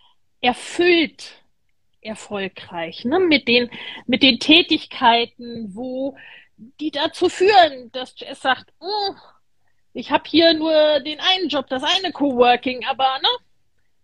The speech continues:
lass mich da noch mal mit rein, weil es macht mir Freude“, ne? Also, äh, diese, diese Begeisterung wirklich auch ausleben zu können. Und wie du, ne, wie du eingangs schon schön gesagt hast, das auch, ne, unseren Kindern wirklich vorzuleben.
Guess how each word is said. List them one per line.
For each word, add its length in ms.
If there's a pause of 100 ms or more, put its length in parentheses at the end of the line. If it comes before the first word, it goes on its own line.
(720)
lass 260
mich 200
da 160
noch 200
mal 220
mit 260
rein, 260
weil 180
es 160
macht 240
mir 140
Freude“, 640
ne? 140 (180)
Also, 360 (440)
äh, 300
diese, 400
diese 480
Begeisterung 840
wirklich 320
auch 160
ausleben 580
zu 160
können. 280
Und 220
wie 160
du, 220 (380)
ne, 100
wie 120
du 200
eingangs 640
schon 300
schön 240
gesagt 320
hast, 200
das 160
auch, 260
ne, 180
unseren 360
Kindern 400
wirklich 300
vorzuleben. 1160